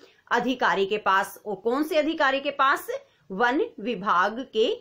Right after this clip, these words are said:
अधिकारी के पास। सुझाव क्या देना है उन्हें? आपका एक क्षेत्र है जिसमें आप उन्हें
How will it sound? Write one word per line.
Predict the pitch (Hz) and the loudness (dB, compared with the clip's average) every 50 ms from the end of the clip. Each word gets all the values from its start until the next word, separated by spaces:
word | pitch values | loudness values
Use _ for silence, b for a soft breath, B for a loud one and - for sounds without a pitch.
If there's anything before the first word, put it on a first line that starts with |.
| - - | -4 -4
अधिकारी | - 220 175 170 165 - 190 175 175 180 175 | -4 -2 -2 -4 -4 -2 0 0 0 -2 -4
के | 180 190 | -6 -6
पास। | 190 196 185 175 - - - - - _ _ _ _ _ _ _ _ _ _ | -2 0 0 0 0 -2 -6 -12 -20 _ _ _ _ _ _ _ _ _ _
सुझाव | - - - 254 226 175 240 220 165 208 285 - | -10 -4 -2 -2 -2 0 2 2 4 4 4 4
क्या | 370 359 359 | 2 2 2
देना | 330 330 311 294 285 285 | 2 2 0 0 0 0
है | 311 330 294 294 | 0 0 0 -2
उन्हें? | 240 269 254 262 285 285 311 453 466 - _ _ _ _ _ - | -2 -2 -2 0 0 0 0 -2 -2 -6 _ _ _ _ _ 0
आपका | 196 208 202 - 214 | 2 2 2 0 -2
एक | 208 202 | -4 -4
क्षेत्र | - - - 262 285 285 - - 381 | -4 -2 -2 -2 -2 -2 -2 -2 0
है | 370 339 330 440 480 - _ _ _ - | 0 2 0 0 -2 -6 _ _ _ -10
जिसमें | 175 - 381 440 - 359 269 240 233 - - - | -2 0 0 0 0 0 0 -2 -2 -2 -2 0
आप | 202 196 196 196 202 - - | 2 4 4 4 2 0 -4
उन्हें | 214 220 214 214 226 226 240 339 381 | -6 -6 -4 -4 -4 -4 -4 -4 -6